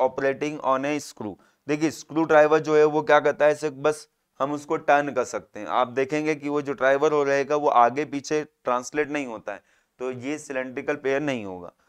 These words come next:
तो यहाँ पर टू and थ्री मतलब ऑप्शन बी जो होगा क्या होगा? इसका करेक्ट आंसर होगा। सिलिंड्रिकल पेयर हमसे पूछा गया था, तो सिलिंड्रिकल पेयर जो रहेगा कौन रहे, कौन सा रहेगा? टू and थ्री मतलब option B will be the correct answer। ओके,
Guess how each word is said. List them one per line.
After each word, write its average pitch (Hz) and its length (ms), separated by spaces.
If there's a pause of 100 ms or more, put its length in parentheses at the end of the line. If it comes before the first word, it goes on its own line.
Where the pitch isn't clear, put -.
(220)
तो 120 80
यहाँ 131 180
पर 147 280
टू 147 200
and 139 220
थ्री 143 200
मतलब 135 340
ऑप्शन 127 400
बी 135 180
जो 139 140
होगा 135 180
क्या 123 160
होगा? 120 200
इसका 147 280 (460)
करेक्ट 147 320
आंसर 127 320
होगा। 127 260
सिलिंड्रिकल 135 640
पेयर 139 280
हमसे 135 280
पूछा 127 320
गया 117 220
था, 135 220 (360)
तो 120 60
सिलिंड्रिकल 135 640
पेयर 139 280
जो 135 160
रहेगा 127 380 (720)
कौन 135 340
रहे, 131 240
कौन 131 280
सा 143 120
रहेगा? 127 360
टू 131 300
and 123 260
थ्री 135 240 (260)
मतलब 117 300
option 139 360 (140)
B 120 200
will 104 180
be 98 100
the 131 140
correct 98 380
answer। - 300 (1700)
ओके, 123 200